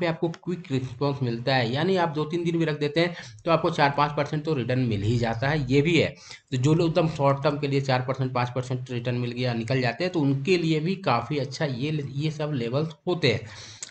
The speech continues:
अब देखिए, यहाँ पे आपको क्या करना है, यहाँ पे दोस्तों, यहाँ पे सिंपल अगर पोजीशन बनाते हैं तो आपको सिक्स हंड्रेड सिक्सटी फ़ोर का एक स्टॉप लॉस रखना चाहिए, जो भी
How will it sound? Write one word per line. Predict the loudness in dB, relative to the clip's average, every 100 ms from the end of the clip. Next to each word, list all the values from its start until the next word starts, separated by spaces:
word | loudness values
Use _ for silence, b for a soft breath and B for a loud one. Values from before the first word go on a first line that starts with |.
| -4
अब | 0 0
देखिए, | 0 -2 -2
यहाँ | -2 -2 2
पे | 0
आपको | 0 -2
क्या | -2
करना | 0 0 0
है, | -2 -4 _ _ _ _ _ _ -20 B B B B 4
यहाँ | 10 10
पे | 10 4
दोस्तों, | 2 0 -2
यहाँ | 0 -2 0
पे | -2
सिंपल | 0 -2 0 0
अगर | 0 -2
पोजीशन | -4 -6 -4 -2
बनाते | -2 -2 -4
हैं | -2
तो | -2
आपको | -2 -4
सिक्स | -4 -4 -4
हंड्रेड | -2 -2 -2
सिक्सटी | -6 -4 -6
फ़ोर | -6 -8 -6 -2
का |
एक | -2 -2 -6
स्टॉप | -6 -6 -4
लॉस | -6 -6
रखना | -8 -6 -6
चाहिए, | -4 -4
जो | -4 -6
भी | -6